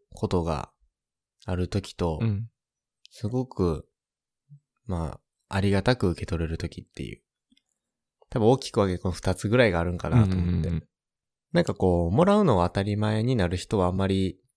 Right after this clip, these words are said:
Speaker 1: なりたくないよなとは思う。
Speaker 2: そうですね。
Speaker 1: なんかそこにちゃんと感謝を示せるかどうかっていうのは受け手側の一個、あの、俺の中での、まあ、価値観やけど、これは。
Speaker 2: うん。
Speaker 1: どんなことでもちゃんとありがとうとほんまに心から言える人っ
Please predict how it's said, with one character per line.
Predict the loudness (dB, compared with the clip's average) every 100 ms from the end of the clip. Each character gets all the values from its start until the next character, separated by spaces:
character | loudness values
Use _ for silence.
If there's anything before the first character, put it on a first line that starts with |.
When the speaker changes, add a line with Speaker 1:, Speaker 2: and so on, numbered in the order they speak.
| _ _ _ _ _
Speaker 1:
な | -2 0
り |
た | 0 -2
く | 0
な | 0
い |
よ | 0
な | -4
と | -6 -8
は | -8
思 | -6 -10
う。 | -14 _ _ _ _ _ -4
Speaker 2:
そ | -2
う |
で | -2
す | 0
ね。 | -2 -2 _ -20 -20 -20 -20 _ _ _ _
Speaker 1:
な | -8
ん |
か | -6
そ | -6
こ | 0 0
に | 2 -2
ち | -2
ゃ |
ん | -2
と | -4
感 | -4 -4
謝 | -4
を | -6
示 | -4 -6 -4
せ |
る | -4
か | -4 -2
ど | -4
う |
か | -4
っ | -10
て | -8
い | -8
う |
の | -6
は |
受 | -8 -8
け | -6
手 | -4
側 | -4
の | -4
一 | -6
個、 | -4 -6 -6 _ _ _ _ _ _ _ _
あ | -8
の、 | -4
俺 | -2 0
の |
中 | 0 -2 -2
で | -2
の、 | -4 -8 -16 _ _ _
ま | -14
あ、 | -8
価 | -8
値 | -6
観 | -4 -4
や | -4
け | -6
ど、 | -6
こ | 0
れ |
は。 | 2 4
Speaker 2:
う |
ん。 | 0 -6 _ _ -20 _ _ _ _ _ _ -10
Speaker 1:
ど | -6 -4
ん | -4
な | -6 -8
こ | -12 -14
と | -10
で | -6 -2
も | -2 -4
ち | -6 -8
ゃ |
ん | -6
と | -4 -4
あ |
り | -4
が | -6 -6
と | -6 -6
う |
と | -8
ほ | -10 -6
ん | -4
ま | -4
に | -4
心 | -6 -6 -8
か | -10 -12
ら |
言 | -8 -6
え |
る | -6
人 | -10
っ | -16